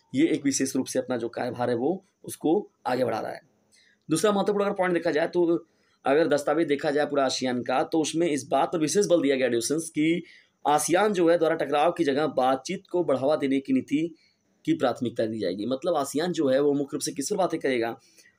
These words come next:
वो बातचीत को बढ़ावा देने की नीति पर काम करेगा, ठीक है डियर स्टूडेंट्स। तो यहाँ पर महत्वपूर्ण रूप से इस तरीके से आसियान जो है विजन दो हज़ार बीस में ये महत्वपूर्ण रूप से कुछ बातें की गई थी। आगे बढ़ते हैं हम लोग डियर स्टूडेंट्स, पंचशील की घोषणा कब की गई थी? यानी पंचशील की घोषणा कब हुई?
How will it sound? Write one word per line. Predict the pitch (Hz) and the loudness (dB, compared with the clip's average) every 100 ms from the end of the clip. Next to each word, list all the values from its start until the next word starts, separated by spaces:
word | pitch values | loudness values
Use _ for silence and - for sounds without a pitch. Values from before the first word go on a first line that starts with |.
| _ - | _ -12
वो | 123 147 175 190 196 - - | 0 4 4 4 0 -4 -10
बातचीत | 120 143 170 170 170 165 | -2 2 2 0 -4 -2
को | 170 | 0
बढ़ावा | 139 131 | 0 2
देने | 127 127 | 2 0
की | 123 | -2
नीति | 120 117 | -6 -6
पर | 110 117 - _ _ - | -8 -8 -12 _ _ -4
काम | 135 113 | -4 -4
करेगा, | - 110 - - _ - | -4 -6 -10 -18 _ -10
ठीक | 135 | -4
है | |
डियर | 143 | -2
स्टूडेंट्स। | 139 170 - | -2 -4 -2
तो | 151 151 - - _ _ _ | -2 -2 -6 -20 _ _ _
यहाँ | 123 135 156 | -2 0 0
पर | 160 151 151 156 151 147 - 127 | 2 2 4 6 6 4 0 -4
महत्वपूर्ण | 131 127 135 131 | -2 -2 -4 -4
रूप | 123 | -4
से | 131 | -4
इस | 127 | -4
तरीके | 117 120 | -6 -4
से | 123 | -4
आसियान | 113 - 123 | -6 -4 -6
जो | 120 110 | -4 -4
है | 107 - _ _ 113 | -4 -6 _ _ -8
विजन | 117 120 | -4 -4
दो | 120 | -2
हज़ार | 117 104 | -2 -2
बीस | 85 113 - | -4 -8 -6
में | 120 | -8
ये | 110 110 | -6 -6
महत्वपूर्ण | 107 110 110 | -6 -8 -10
रूप | 110 | -10
से | - | -10
कुछ | 104 _ _ _ - 110 | -14 _ _ _ -12 -4
बातें | 110 127 | -4 -4
की | 131 | -6
गई | 120 120 | -6 -6
थी। | 139 170 _ _ - _ _ | -8 -14 _ _ -20 _ _
आगे | 143 156 | 0 2
बढ़ते | 165 160 | 2 2
हैं | 170 | 2
हम | |
लोग | 165 | 2
डियर | 160 | 2
स्टूडेंट्स, | 160 170 | -2 -2
पंचशील | 143 135 - 165 165 | 0 0 0 0 0
की | 165 | 0
घोषणा | 127 123 135 139 | -6 -4 -2 -2
कब | 135 123 | -2 -4
की | - 113 | -4 -4
गई | 95 | -6
थी? | 90 104 | -8 -14
यानी | 98 117 127 | -10 -6 -4
पंचशील | 127 117 - 143 | -2 -4 -4 -6
की | 147 | -6
घोषणा | 123 120 127 135 | -8 -6 -6 -4
कब | 123 107 | -4 -4
हुई? | 104 | -4